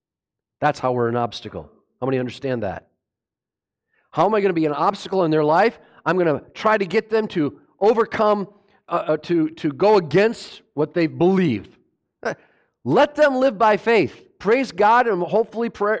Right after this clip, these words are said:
pray the Lord will help them grow. But it ain't gonna kill 'em to not eat meat. Stumbling block,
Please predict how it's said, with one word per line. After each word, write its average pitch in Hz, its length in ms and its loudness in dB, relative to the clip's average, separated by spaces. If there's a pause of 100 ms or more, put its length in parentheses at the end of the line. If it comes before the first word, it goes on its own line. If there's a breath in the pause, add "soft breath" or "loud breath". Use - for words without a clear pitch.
pray 208 220 2
the 214 60 2
Lord 202 400 0 (220 loud breath)
will 156 120 0
help 185 240 -4
them 202 200 -2
grow. 185 320 2 (2000 loud breath)
But 156 120 2
it 180 100 0
ain't 214 160 0
gonna 196 160 -2
kill 202 240 -2
'em 98 180 -6 (600)
to 139 100 -2
not 151 320 0
eat 170 260 -6
meat. 165 340 -6 (3000)
Stumbling 196 480 0
block, 139 260 -2